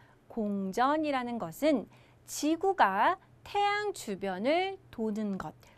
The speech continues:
움직이는 것입니다 라는 표현이죠. 자, 지구가 어떤 어떤 행위를 하는 것이다 라고 해서요.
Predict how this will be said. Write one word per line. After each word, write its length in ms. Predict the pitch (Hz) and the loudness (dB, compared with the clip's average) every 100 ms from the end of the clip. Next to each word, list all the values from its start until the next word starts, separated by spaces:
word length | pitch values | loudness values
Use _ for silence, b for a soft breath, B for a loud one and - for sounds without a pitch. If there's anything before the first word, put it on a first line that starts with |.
| b | b
움직이는 760 | 220 233 247 247 247 226 214 208 | -2 0 0 -2 -2 -4 -4 -8
것입니다 1080 | - 214 214 - 220 226 214 175 175 170 165 | -2 -2 -2 -6 -4 -2 -2 -2 -4 -4 -8
라는 240 | 165 175 | -8 -8
표현이죠. 460 | 247 240 165 - - - - B B B | -4 -4 -6 -10 -12 -14 -20 B B B
자, 180 | - 220 208 | 6 6 6
지구가 680 | - 285 277 370 381 381 | 4 4 6 8 12 12
어떤 360 | 226 226 330 320 | 12 8 6 6
어떤 260 | 294 294 302 | 4 2 0
행위를 380 | 370 381 359 | 0 2 2
하는 320 | 330 392 392 359 | 2 0 2 8
것이다 600 | 349 - 254 262 262 254 | 8 6 6 8 8 6
라고 280 | 180 214 | 2 -2
해서요. 480 | 196 175 190 277 311 | -4 -2 4 6 6